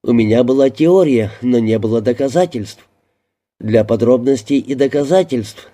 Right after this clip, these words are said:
требовалось время. И если единственный способ заполучить его — это сидеть на земле и умолять Эдамса не бить меня, что ж,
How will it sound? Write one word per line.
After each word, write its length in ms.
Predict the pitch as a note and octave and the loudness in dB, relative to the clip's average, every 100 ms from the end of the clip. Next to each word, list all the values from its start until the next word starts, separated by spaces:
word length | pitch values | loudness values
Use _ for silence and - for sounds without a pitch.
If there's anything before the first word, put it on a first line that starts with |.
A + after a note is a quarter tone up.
| - | -6
требовалось 680 | B2 A#2+ A#2 A#2 B2 A#2+ | 0 2 2 0 0 -2
время. 440 | C3 E3 F3+ A#2 E2 _ _ _ _ _ _ | -2 0 0 -2 -8 _ _ _ _ _ _
И 80 | B2+ | -2
если 420 | A2+ C3 A#2+ C3 | 2 2 2 0
единственный 840 | C3+ C3+ C3 D3 B2 - C#3+ C#3+ | 2 2 2 0 -2 -2 0 0
способ 540 | C3 - F#3+ E3 B2 G2 | 0 -2 -2 -2 -4 -2
заполучить 680 | A#2 A2+ B2+ C#3+ - F#3+ - | 0 0 0 -2 -4 -8 -2
его — 360 | B2 G#2+ G#2 G#2 _ _ _ _ _ - | -2 0 -4 -6 _ _ _ _ _ -4
это 280 | A2+ A2+ B2+ | -2 0 -2
сидеть 440 | - A#2+ C3 A#2+ | -2 0 0 2
на 120 | C3+ | 0
земле 420 | B2+ D3 D#3 F3+ | 0 0 2 0
и 200 | F3 B2 | 0 0
умолять 420 | A#2 A2+ A2+ A#2 - | 0 2 2 0 -2
Эдамса 600 | A#2+ A2 A2+ G#2+ B2+ B2 | -6 -4 -4 -6 -6 -4
не 220 | C3+ C3+ | 0 0
бить 300 | B2+ F3+ - | 0 -4 -4
меня, 340 | A#2+ A2+ G#2 F2+ _ _ _ _ _ | -2 0 -2 -6 _ _ _ _ _
что 380 | - - G#2+ C#3 | -20 -2 2 2
ж, 200 | A#2+ - | 0 -10